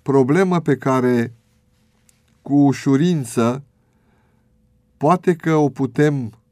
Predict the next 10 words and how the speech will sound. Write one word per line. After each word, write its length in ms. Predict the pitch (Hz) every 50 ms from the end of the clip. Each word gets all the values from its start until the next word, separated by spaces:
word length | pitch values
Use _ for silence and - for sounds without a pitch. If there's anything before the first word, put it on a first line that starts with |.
| _ _ _ _ _ _ _ _ _ _ _ _ _ _ _ _ _ _ _ _ _ _ _ _ _ _ _ _ _
trece 420 | - 139 143 160 160 - - 143
cu 160 | 135 - 135
vederea 720 | 120 123 127 117 104 120 123 120 120 117 123 131 139 151 - _ _ _ _ _ _ _ _ _ _ _ _ _ _ _ _ _ _ _ _ _ _ _ _ _ _ _ _
și 240 | _ - - 143
ne 140 | 135 139 135
putem 420 | 117 - 139 123 - 170 185 180 160
da 200 | 139 151 151 143
seama 420 | 143 - 139 135 135 135 135 131
după 220 | 120 120 117 131
aceea 560 | 120 113 113 - 123 123 123 123 143 143 151